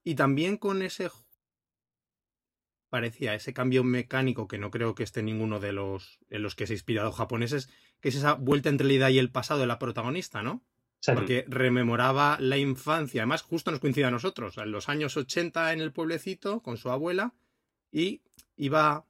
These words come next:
Speaker 1: adentrándose en ese pasado mientras iba recorriendo la antigua casa de su abuela mient-, cuando ella es mayor.
Speaker 2: Pero sí que ese ti-, parece que tiene más intención que el Shin-Chan.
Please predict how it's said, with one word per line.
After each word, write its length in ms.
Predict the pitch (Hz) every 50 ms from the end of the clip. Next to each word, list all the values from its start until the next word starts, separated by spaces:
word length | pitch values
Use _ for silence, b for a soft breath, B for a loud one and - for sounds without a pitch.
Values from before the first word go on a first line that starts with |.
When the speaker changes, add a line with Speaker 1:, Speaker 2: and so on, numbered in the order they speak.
| _ _ _ _ _
Speaker 1:
adentrándose 540 | - 135 135 135 131 143 139 139 135 131 151
en 60 | 143
ese 120 | 135 - 135
pasado 320 | - 147 135 156 160 170
mientras 320 | 175 160 147 123 123 113
iba 160 | - 135 139 143
recorriendo 460 | 139 123 143 139 131 139 143 151 156
la 60 | 147
antigua 340 | 127 113 127 127 123 120 117
casa 440 | - 127 - - 131 131 139 _ _
de 120 | - - 127
su 100 | - 127
abuela 300 | 123 123 131 139 147 - _
mient-, 320 | - - 127 113 - -
cuando 220 | - 120 113 107
ella 140 | 107 110 117
es 100 | 107 - 117
mayor. 300 | 104 104 104 104 98 _ _ _ _ _ _ _ _ _ _ _ _ _ _ _ _ _ _ _ _ _ _ _ _ _
Speaker 2:
Pero 180 | _ 180 170 170
sí 140 | 139 196 185
que 140 | 180 214 196
ese 260 | 190 170 151 - 185 165
ti-, 340 | - 196 190 190 165 135 139
parece 280 | - 147 147 - - 170
que 60 | 147
tiene 180 | 139 151 156 147
más 120 | 127 113
intención 640 | 135 139 135 135 117 98 - - - 113 113 120 117
que 80 | 139
el 60 | 127 120
Shin-Chan. 480 | 113 - 101 98 - - 110 98 98